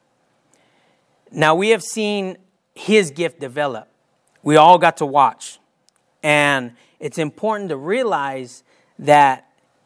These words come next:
he is not just filling a position. He has a gift, and he's graced to be a minister.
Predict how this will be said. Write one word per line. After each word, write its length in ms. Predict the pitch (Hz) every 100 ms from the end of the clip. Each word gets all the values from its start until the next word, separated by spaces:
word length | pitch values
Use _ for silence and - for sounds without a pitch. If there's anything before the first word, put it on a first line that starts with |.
| _
he 280 | _ - 226
is 140 | 233 175
not 240 | 196 180
just 260 | 156 156 -
filling 380 | 196 185 175
a 80 | 143
position. 600 | - 139 123 160 - 107 95 _ _ _ _ _ _ _ _ _ _ _ _ _ _
He 540 | - 190 214 220 - -
has 280 | 170 160
a 40 | 135
gift, 540 | 120 165 151 120 _
and 160 | 151 131
he's 220 | 156 131
graced 920 | 117 - 143 180 170 147 - - - _ _ _ _ _ _ _ _
to 100 | 151
be 160 | 143 156
a 60 |
minister. 600 | 147 156 143 - 117 101